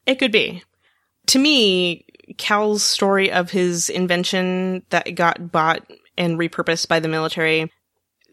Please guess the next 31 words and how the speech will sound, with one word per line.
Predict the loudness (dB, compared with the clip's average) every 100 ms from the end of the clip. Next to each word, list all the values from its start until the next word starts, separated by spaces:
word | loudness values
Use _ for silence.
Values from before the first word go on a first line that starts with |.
| -8
sort | 0 2 4
of | 4
mirrors | 4 4 6 4 4 2 0 -2
the | -2
situation | -2 -2 -2 -2 -2 -2
with | -2 -2
Project | 0 2 0 -2
Leda, | 0 2 0 -2 -10 _ _ -2
since | 0 2
Project | 2 2 2
Leda | 2 4 4
was | 2 2
started | 4 4
by | 4
the | 0
military | 0 -2 -2 -2 0
and | -2
then | -4 -4 -6 -8 _ _ _ _ _ -12
sort | -4 -2
of | -2
got | -4 -2
taken | -2 0
over | -2 -2
by | -2 -6 -6 0
Dyad | 2 2 0 -4 -10 _ _ -10
or | -10 -2
bought | 0 2
out | 0 -2 -2
or | -6 -4
whatever | 0 2 2 0
happened. | -2 -2